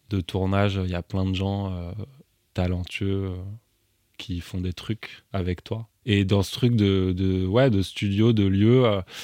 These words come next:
euh, on a la chance quand même que Paris soit riche de, de plein de, de gens qui font plein de choses.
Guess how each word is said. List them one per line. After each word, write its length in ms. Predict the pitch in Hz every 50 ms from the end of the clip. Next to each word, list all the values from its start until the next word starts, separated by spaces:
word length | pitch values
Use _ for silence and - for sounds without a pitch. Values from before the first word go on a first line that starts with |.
| - - -
euh, 160 | - - - -
on 140 | - 107 104
a 100 | 104 98
la 140 | 98 101 98
chance 280 | - - - 123 120
quand 120 | - - 120
même 180 | 113 117 107
que 100 | - -
Paris 460 | 104 90 - 104 95 95 98 113 117 113
soit 280 | - - 101 95 95 95
riche 300 | 107 117 120 113 104 104
de, 300 | 104 104 101 98 98 98
de 140 | 95 98
plein 480 | 92 - - - 131 135 131 127 131 131
de, 1080 | 120 117 113 113 113 110 110 110 110 110 110 110 107 107 107 107 107 107 107 107 107 107
de 280 | 104 107 110 110 110
gens 480 | 107 98 101 113 113 110 110 110 110 107
qui 100 | - -
font 180 | - - 104
plein 280 | 92 - - 117 117 117
de 40 | 107
choses. 520 | - - 117 120 131 143 139 120 95 90